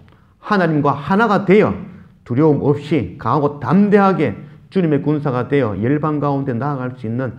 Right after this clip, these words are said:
그런 우리 모두가 되어지기를 원합니다. 하나님의 전쟁은 멸망시키는 전쟁이 아니라 복음의 말씀을 전하여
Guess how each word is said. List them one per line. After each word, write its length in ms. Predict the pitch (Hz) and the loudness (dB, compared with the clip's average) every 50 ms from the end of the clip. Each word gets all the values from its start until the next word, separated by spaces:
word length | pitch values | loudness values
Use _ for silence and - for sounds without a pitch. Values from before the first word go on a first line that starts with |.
| - - - - - | -16 -20 -20 -8 0
그런 240 | - 190 208 190 165 | 2 4 4 6 4
우리 160 | 120 147 151 | 4 2 2
모두가 380 | 147 147 160 160 139 131 123 127 | 2 2 2 2 4 2 2 2
되어지기를 600 | 147 139 123 110 117 101 123 147 190 135 98 - | 2 0 2 0 -2 -2 0 2 2 0 0 -2
원합니다. 580 | 98 110 107 95 92 92 - - - - - - _ _ _ _ _ _ | -4 -4 -4 -6 -8 -12 -16 -18 -20 -20 -20 -20 _ _ _ _ _ _
하나님의 420 | - 190 180 175 156 151 147 143 | -4 0 2 2 4 4 2 2
전쟁은 600 | 147 147 143 147 147 147 151 143 139 135 120 110 | 2 2 0 2 2 2 2 2 2 0 0 0
멸망시키는 840 | 101 139 190 220 214 208 214 208 196 202 190 - - 196 175 160 131 | 2 4 4 4 4 2 2 0 0 -4 -4 -6 -4 -2 -2 -2 0
전쟁이 400 | - 143 147 156 143 160 147 127 | 0 0 0 0 0 -2 -2 -2
아니라 280 | 110 117 113 113 110 - - - - - - - _ - | -4 -6 -6 -8 -10 -14 -18 -20 -20 -20 -20 -20 _ 0
복음의 420 | - 147 196 240 - 285 254 262 233 | 4 4 4 6 6 4 4 4 4
말씀을 640 | 214 175 202 240 208 - - 247 220 214 196 202 | 4 4 4 2 2 0 -2 0 2 2 0 0
전하여 560 | - 160 147 170 180 180 160 123 107 87 - | 2 2 4 4 4 2 2 -2 -4 -6 -10